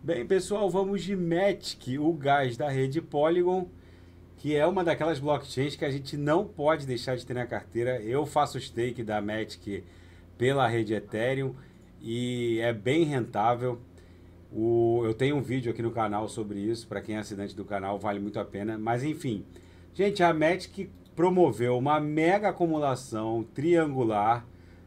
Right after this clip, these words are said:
perdeu amplitude movimentacional, explodiu de forma ascendente, aí fez a máxima no dia dezoito de julho em zero ponto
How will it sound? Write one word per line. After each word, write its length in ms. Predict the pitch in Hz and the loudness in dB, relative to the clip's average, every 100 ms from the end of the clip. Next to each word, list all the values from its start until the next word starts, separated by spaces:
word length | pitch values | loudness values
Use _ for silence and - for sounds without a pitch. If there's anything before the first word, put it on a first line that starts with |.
| - - | -20 0
perdeu 520 | 160 156 120 147 196 | 4 4 4 4 6
amplitude 500 | 190 185 147 160 147 | 4 0 0 -2 -2
movimentacional, 1120 | 147 139 131 127 131 123 131 104 110 139 160 | -2 -2 0 0 0 -2 -2 -2 0 0 -2
explodiu 720 | 139 - 165 165 117 131 196 | -8 -4 2 2 2 -2 -2
de 100 | 196 | -2
forma 320 | 170 160 147 143 | 0 2 2 0
ascendente, 720 | 135 127 107 104 117 120 - - - - - | -2 -4 -2 -4 -4 -6 -16 -20 -20 -20 -10
aí 160 | - 117 | -2 -2
fez 240 | 120 147 | 0 0
a 120 | 147 139 | 2 4
máxima 360 | 131 123 120 | 4 2 0
no 120 | 117 | -2
dia 160 | 110 117 | -2 -4
dezoito 440 | 110 101 113 113 | -4 -4 -4 -4
de 160 | 104 104 | -8 -8
julho 460 | 90 101 98 90 80 - - - - - - | -6 -6 -6 -8 -12 -18 -20 -20 -20 -20 -10
em 160 | 104 107 | -6 -4
zero 560 | 90 87 131 151 139 - - - | -4 0 2 2 -2 -10 -18 -6
ponto 540 | 120 120 - - 95 | -2 0 -2 -8 -12